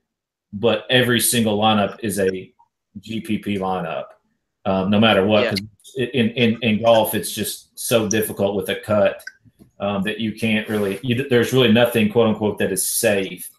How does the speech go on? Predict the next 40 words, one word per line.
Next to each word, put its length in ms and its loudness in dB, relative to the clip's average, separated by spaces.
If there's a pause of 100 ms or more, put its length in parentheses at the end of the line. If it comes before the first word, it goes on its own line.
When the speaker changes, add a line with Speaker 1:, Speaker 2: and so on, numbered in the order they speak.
(600)
Speaker 1:
So 640 0 (100)
I 100 -2
think 180 2
there 100 4
are 60 4
Speaker 2:
Yeah. 60 0
Speaker 1:
safer 580 -2
individual 560 -4
plays, 840 0 (720)
but 460 -6
there's 200 0
no 160 4
real 180 4
safe 320 2
lineup 680 2
itself. 520 -2
So 400 -4 (380)
it, 240 -4
it 160 0
totally 280 4
depends, 280 2
I 140 4
think, 180 2
on 180 2
your, 280 -2 (1300)
you 80 -2
know, 140 2
aversion 420 4
to 80 2
risk, 280 0
basically. 420 -4
How, 200 2
how 220 4
risky 380 0
can 300 -2
you 140 0
be 240 -2
with 220 -4
your 140 -2
money? 500 -4